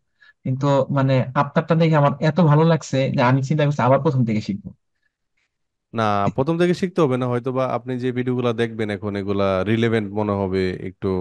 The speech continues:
Speaker 2: আমি বোঝানোর চেষ্টা করছি আর কি, আল্লাহ রাব্বুল আলামিন।
Speaker 1: বুঝছি, মানে খুব ভা-, বেশি পারি তা না, কারণ আমি ওই যে আমার YouTube চ্যানেল ছিল আমার ওয়াইফের, তো ওইটাতে আমি অ্যাড চালাইছিলাম। তো
Speaker 2: আচ্ছা, আচ্ছা।
Speaker 1: ওই কারণে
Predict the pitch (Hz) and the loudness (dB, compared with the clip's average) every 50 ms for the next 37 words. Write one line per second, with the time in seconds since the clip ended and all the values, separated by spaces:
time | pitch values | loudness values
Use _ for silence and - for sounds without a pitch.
0 | 90 87 85 - - 98 104 113 120 127 127 123 120 127 127 127 127 123 123 117 | -4 -6 -10 -10 -8 -6 -4 -2 0 0 -2 -2 -2 -2 0 0 0 0 -2 -4
1 | 117 - 127 123 - 139 113 117 107 98 - - 101 95 87 98 107 113 107 98 | -4 -4 -6 -4 -4 -4 -4 -4 -6 -6 -6 -4 -4 -4 -4 -4 -4 -4 -2 -2
2 | 98 95 92 92 87 92 95 92 92 92 92 92 92 92 90 90 98 - _ _ | -2 -2 -2 -2 -4 -4 -2 -2 -2 -2 -2 -4 -6 -8 -10 -12 -14 -20 _ _
3 | _ - - 214 - - - - 135 147 175 - - 147 139 160 139 - - 185 | _ -14 -10 -10 -10 -10 -8 -6 -2 -2 0 0 0 0 0 0 -2 0 0 0
4 | 185 - - - 131 143 151 147 196 196 - 175 170 180 175 - 151 131 135 151 | 0 0 -2 0 2 2 2 2 0 0 2 2 4 4 2 2 2 0 0 0
5 | 143 151 147 147 143 - - 147 147 151 160 165 160 160 165 175 160 160 160 156 | 2 2 2 0 0 -2 -2 0 2 2 4 4 2 4 4 4 4 4 2 2
6 | - 156 165 160 - 180 175 - - 160 147 156 160 156 151 - 185 185 185 151 | 0 0 0 0 0 0 -2 -2 -2 0 0 2 0 0 -2 -2 0 0 2 2
7 | 147 147 147 - - - 131 131 131 135 135 135 - 190 202 220 - _ _ _ | 2 0 -2 -4 -6 -4 -2 0 0 0 0 -2 -2 -2 -2 -2 -4 _ _ _
8 | - - 175 - - _ - 131 127 123 107 - - 139 143 147 147 156 147 147 | -16 -14 -14 -14 -14 _ -4 -2 -2 -2 -2 -4 -4 -2 -2 0 0 0 0 0
9 | 160 151 147 151 147 147 - - 156 156 156 - 156 131 117 110 - - 98 90 | 2 2 4 2 2 0 0 0 0 0 0 0 0 2 2 0 -2 -4 -6 -6
10 | 95 101 - - _ _ _ _ _ _ _ _ _ _ _ _ - 107 123 123 | -6 -6 -8 -12 _ _ _ _ _ _ _ _ _ _ _ _ -2 0 0 0
11 | 113 98 95 - 135 147 156 151 - 160 156 160 - - 175 | 0 -2 -2 0 0 0 0 0 0 -2 -2 -2 -4 -4 -2